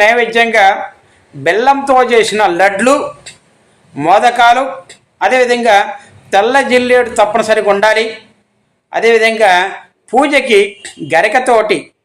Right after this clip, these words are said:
మనం పూజ చేసినట్లయితే ఇవన్నీ మనం సమర్పించటం వల్ల ఆ స్వామి సంతుష్టుడై మనకి ఇబ్బంది లేకుండా సంతానం కలగడానికి మనకి అవకాశం ఉన్నది.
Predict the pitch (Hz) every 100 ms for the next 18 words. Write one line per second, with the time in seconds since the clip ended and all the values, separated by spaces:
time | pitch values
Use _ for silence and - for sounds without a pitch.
0 | _ 175 175 - - _ 208 220 160 185
1 | 196 196 190 190 180 254 277 - - _
2 | - 143 156 247 285 247 220 - - -
3 | 175 226 226 214 214 208 208 226 190 -
4 | - _ _ - 143 - - 202 254 254
5 | - - - - _ _ _ _ _ _
6 | 175 180 240 - 226 240 247 - - _
7 | _ _ _ - 196 220 220 175 175 -
8 | _ _ _ _ 139 123 220 254 233 214
9 | 214 208 226 160 127 - _ _ _ -
10 | - - - 254 254 233 208 196 190 190
11 | 185 202 156 113 _ _ 160 160 165 127
12 | - _ 147 170 196 190 196 196